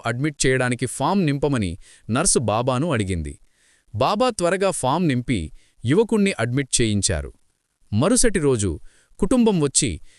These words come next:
ఇతని ఎవరు ఆస్పత్రికి తీసుకువచ్చారు అని అడిగినప్పుడు నర్స్ ఫామ్ చూసింది.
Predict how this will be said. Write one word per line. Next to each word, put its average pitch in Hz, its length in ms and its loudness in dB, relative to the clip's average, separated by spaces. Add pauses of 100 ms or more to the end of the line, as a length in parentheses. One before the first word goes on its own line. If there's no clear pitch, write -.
(120)
ఇతని 190 300 0
ఎవరు 170 300 4
ఆస్పత్రికి 170 560 0
తీసుకువచ్చారు 131 720 2
అని 110 160 0
అడిగినప్పుడు 123 560 0 (460)
నర్స్ 214 280 2
ఫామ్ 175 300 0
చూసింది. 87 460 -2